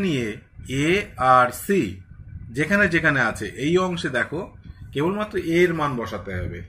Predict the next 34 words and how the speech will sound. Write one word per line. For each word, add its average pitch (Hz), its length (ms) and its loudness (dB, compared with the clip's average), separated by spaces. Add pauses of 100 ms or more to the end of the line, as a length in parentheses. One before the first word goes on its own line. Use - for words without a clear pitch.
(480)
কারণ 147 200 2 (140)
এ - 100 2
বি 160 160 2
দিয়ে 160 220 2
রাশি 110 240 -2 (120)
আছে। - 200 -10 (1080)
তাহলে 127 280 -2
যেখানে 143 300 2
যেখানে 143 220 -2 (140)
এ 135 80 -2
এর 143 120 -2
মান 143 180 -4
বসানো 143 340 -4
বসিয়ে 143 260 -6
দাও, 147 120 -2 (600)
তাহলে 113 200 -4 (100)
বি 120 100 -2 (120)
কে 135 140 0 (360)
তার 107 180 -2
হোল 123 220 -4
স্কয়ার, 135 280 -2 (440)
বি 123 100 -2 (120)
কে 135 100 -2 (140)
into 117 260 -6
বি, 117 120 -2 (320)
বি 127 100 -2 (120)
স্কয়ার, 143 320 2 (440)
তারপর 107 300 -6
দেখো 117 180 -4 (140)
এটার 117 240 -2
জন্য 120 160 -4 (220)
বি 117 100 -4 (160)
কে 131 140 -2 (360)
তার 104 120 -4